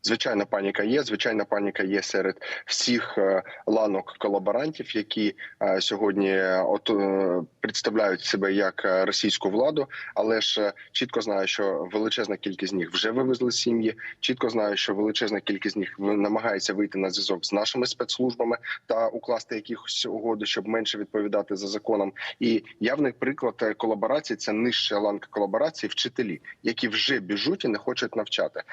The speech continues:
Але така сама ситуація проходить і на більших ланках. Вони в паніці, не знають, що їм робити, тому що їм рашисти обіцяли, що це все назавжди. Росія тут назавжди, як це все завжди було. Але всі бачать, що Росія тут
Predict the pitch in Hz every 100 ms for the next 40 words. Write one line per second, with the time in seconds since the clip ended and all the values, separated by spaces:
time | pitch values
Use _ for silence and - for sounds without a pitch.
0 | - - 113 127 135 151 - 127 120 117
1 | 113 107 - 110 151 - - 110 123 107
2 | - - 123 117 110 117 101 - - 110
3 | 156 156 151 - - - 98 110 127 156
4 | - - - 117 135 160 - 165 113 107
5 | 123 120 104 - 110 101 101 98 151 -
6 | - 113 107 101 - - 98 107 147 113
7 | 110 117 101 104 101 107 110 92 92 -
8 | 110 - 117 - 98 127 101 104 104 131
9 | 202 - _ _ 151 160 165 151 147 143
10 | 135 139 123 127 120 - 127 - 127 117
11 | 117 110 107 120 113 117 110 117 117 -
12 | - - 98 120 127 127 117 - 127 131
13 | - 120 - 107 - - 104 110 - 127
14 | 113 110